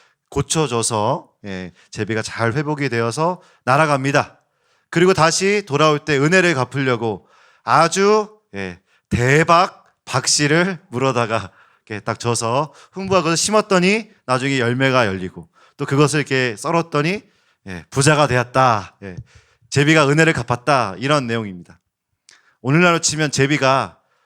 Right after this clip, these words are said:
이렇게 로또 번호를 알려준 것 아닌가, 예, 그런 이제 생각이 드는데요. 제가 오늘 본문 말씀을 이렇게 쭉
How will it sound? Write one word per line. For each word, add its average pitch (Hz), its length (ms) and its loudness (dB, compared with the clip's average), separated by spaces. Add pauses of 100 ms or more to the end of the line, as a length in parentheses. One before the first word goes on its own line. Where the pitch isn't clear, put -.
(140)
이렇게 95 100 -16
로또 139 320 -4
번호를 123 300 -2
알려준 104 360 -6
것 104 140 -10
아닌가, 90 600 -12
예, 87 160 -18 (120)
그런 120 400 -4
이제 95 200 -14
생각이 131 440 -8
드는데요. 107 480 -14 (880)
제가 180 220 4
오늘 175 340 2
본문 165 320 -2
말씀을 147 640 0
이렇게 123 200 -12
쭉 - 180 -18